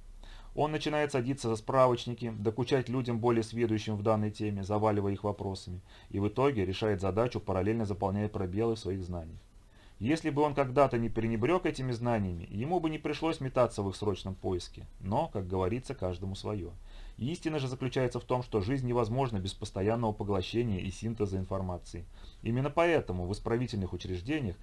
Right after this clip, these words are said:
самым эффективным способом наказания являются карцеры – изолированные тесные камеры, в которых человек находится совершенно один и практически лишён возможности контактировать с обществом. Информационное голодание быстро даёт о себе знать.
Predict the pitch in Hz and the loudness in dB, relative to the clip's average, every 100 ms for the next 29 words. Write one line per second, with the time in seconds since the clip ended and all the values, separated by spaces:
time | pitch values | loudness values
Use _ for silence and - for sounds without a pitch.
0 | - - - 127 110 107 120 - 120 101 | -18 -10 2 4 4 2 -2 -2 0 0
1 | - 127 123 98 92 92 107 143 143 98 | -2 -2 0 0 -2 0 2 2 2 0
2 | 87 98 107 - - 120 98 - 82 85 | 0 2 2 0 0 2 2 -2 -10 -12
3 | - - - 98 117 123 143 113 95 90 | -16 -16 -6 0 4 4 4 4 2 0
4 | 87 117 120 113 110 131 117 92 82 - | -2 -2 -2 -4 -2 0 0 -2 -4 -6
5 | 101 127 110 87 - 95 107 135 101 90 | -2 2 2 0 -2 -2 0 -2 -4 -2
6 | 113 104 98 90 90 90 107 104 101 95 | -2 -2 -4 -4 -4 -2 -2 -2 -2 -4
7 | 98 - - - 98 107 - 139 131 127 | -6 -6 -14 -8 -4 -2 -2 -4 -4 -4
8 | 120 135 110 113 120 139 113 101 104 98 | 0 0 2 2 2 2 0 -2 -4 -2
9 | 104 - 123 107 98 104 - - - 82 | -4 -4 0 0 0 -4 -6 -10 -10 -12
10 | - - - - 104 110 110 113 131 117 | -12 -16 -14 -8 -2 0 0 0 0 2
11 | 107 107 110 110 131 117 90 113 120 98 | 2 6 6 6 2 2 0 0 -2 -2
12 | 92 90 82 - 85 82 82 82 - | 0 0 -2 -8 -8 -6 -8 -12 -20